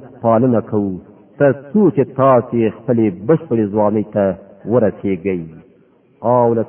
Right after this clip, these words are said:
تاسې نه څوک د مخه بیرته غوښتل کیږي او څوک د ډیر ناکاره عمر خواته ګرځول کیږي، تر څو چې په هر څه باندې له پوهېدو نه وروسته بیا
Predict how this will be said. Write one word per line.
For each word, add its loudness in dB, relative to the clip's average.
تاسې 0
نه 0
څوک 0
د -16
مخه -2
بیرته 2
غوښتل -4
کیږي 2
او 6
څوک 2
د 4
ډیر 6
ناکاره 4
عمر 2
خواته 2
ګرځول -4
کیږي، -2
تر 4
څو 0
چې 0
په -6
هر 0
څه -6
باندې 0
له 0
پوهېدو 2
نه 4
وروسته 0
بیا 4